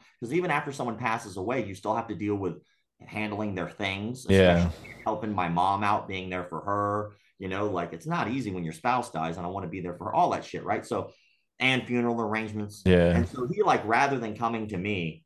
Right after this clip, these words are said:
Speaker 1: he goes and he posts on his stories on his
Speaker 2: Yeah.
Speaker 1: Instagram,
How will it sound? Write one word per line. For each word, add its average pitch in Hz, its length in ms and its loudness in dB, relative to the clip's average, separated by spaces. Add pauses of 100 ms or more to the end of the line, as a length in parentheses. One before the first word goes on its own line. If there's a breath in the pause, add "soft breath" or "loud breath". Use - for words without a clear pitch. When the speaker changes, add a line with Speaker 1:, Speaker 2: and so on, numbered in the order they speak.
(100)
Speaker 1:
he 139 120 -6
goes 143 440 4
and 110 100 -4
he 107 140 -6
posts 139 380 2
on 110 100 0
his 90 120 -4
stories 127 800 2
on 107 160 4
his 98 80 0
Speaker 2:
Yeah. 87 160 8
Speaker 1:
Instagram, 82 220 0